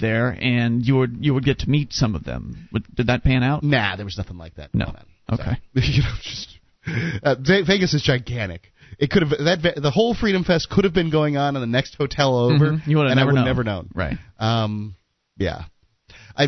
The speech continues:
Speaker 2: ha-, must say that I saw the, uh, Monty Python Spam-A-Lot, uh, play, and that was fantastic. I also saw Bodies at, uh,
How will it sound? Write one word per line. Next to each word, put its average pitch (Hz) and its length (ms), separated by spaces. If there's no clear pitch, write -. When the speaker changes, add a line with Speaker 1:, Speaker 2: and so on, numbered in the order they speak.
Speaker 2:
ha-, 135 180
must 151 220
say 170 120
that 127 100
I 113 60
saw 131 240
the, 110 200
uh, 95 80
Monty 113 220
Python 113 420
Spam-A-Lot, 113 840
uh, 110 260
play, 120 340
and 95 140
that 113 160
was 95 160
fantastic. 104 680
I 110 60
also 127 200
saw 110 220
Bodies 98 540
at, 87 200
uh, 85 360